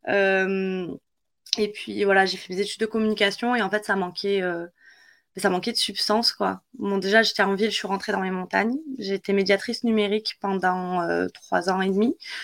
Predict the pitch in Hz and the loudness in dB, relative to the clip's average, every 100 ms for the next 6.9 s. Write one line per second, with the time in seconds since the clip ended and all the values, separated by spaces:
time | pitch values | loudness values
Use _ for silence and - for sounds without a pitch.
0 | - _ 202 190 196 202 208 214 220 214 | -14 _ 0 4 4 6 4 6 6 4
1 | 196 - 208 208 - 180 190 190 180 - | 2 2 0 0 -2 -2 -2 0 2 2
2 | 226 - - - 190 185 190 214 202 190 | 0 -4 -10 -2 0 2 0 0 0 0
3 | 185 - - - 208 196 185 226 - - | -4 -2 -2 0 -2 -2 -4 -4 -6 -8
4 | - - - 202 180 214 208 185 180 - | -10 -10 0 2 4 4 4 4 2 0
5 | 202 190 180 208 185 170 190 190 185 180 | 0 0 6 6 6 2 0 0 0 0
6 | 190 208 196 170 190 170 165 160 156 | 0 0 -2 -4 -4 -2 0 0 -2